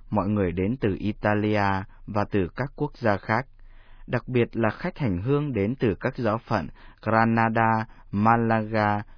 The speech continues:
Cordoba của Tây Ban Nha. Cha chào thăm nhiều nhóm đến từ các giáo xứ, các anh chị em đến từ Spinaceto,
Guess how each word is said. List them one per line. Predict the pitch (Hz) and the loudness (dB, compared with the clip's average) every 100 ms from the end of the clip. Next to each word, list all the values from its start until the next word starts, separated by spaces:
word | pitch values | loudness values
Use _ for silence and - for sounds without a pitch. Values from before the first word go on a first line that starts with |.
| - | -4
Cordoba | 113 110 - 110 104 104 104 101 | 0 0 -2 -2 2 4 2 0
của | - 87 - | -4 -6 -4
Tây | - 98 | -2 0
Ban | 95 95 | 0 0
Nha. | 98 95 87 87 - - - - - - - | 0 0 -2 -8 -16 -20 -20 -20 -20 -20 -8
Cha | - 113 113 - | 0 2 2 2
chào | 117 104 | 0 0
thăm | - 160 175 | -2 -4 0
nhiều | 131 | 0
nhóm | 95 92 90 117 | 2 2 0 0
đến | 107 127 | 0 0
từ | 139 98 | -2 -2
các | - 156 | -2 -2
giáo | 117 110 - | -2 -2 -2
xứ, | 98 104 156 - - - - | -2 -2 -4 -10 -20 -20 -4
các | 117 - | -4 -2
anh | 131 135 | -2 -2
chị | - | -4
em | - 117 123 123 | -2 0 0 2
đến | 98 113 131 | 0 0 0
từ | 110 | 0
Spinaceto, | 90 - - 113 110 107 - 110 98 107 101 95 | 0 -6 -2 0 2 0 -2 -2 0 0 0 0